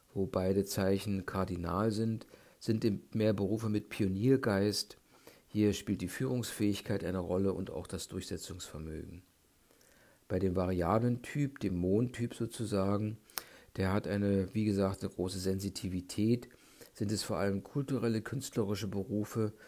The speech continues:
sowie Berufe im sozialen, humi-, humanitären Bereich, Bereich,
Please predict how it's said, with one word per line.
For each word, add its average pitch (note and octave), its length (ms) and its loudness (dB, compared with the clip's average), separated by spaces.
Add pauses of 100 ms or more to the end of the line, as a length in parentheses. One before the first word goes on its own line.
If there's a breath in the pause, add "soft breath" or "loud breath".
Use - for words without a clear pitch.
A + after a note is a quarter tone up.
(140 loud breath)
sowie G#2 240 0
Berufe G#2 420 2
im G2+ 100 -2
sozialen, G2 640 0
humi-, G2 380 -2
humanitären G2+ 720 0
Bereich, F#2 540 2 (140)
Bereich, F2+ 520 0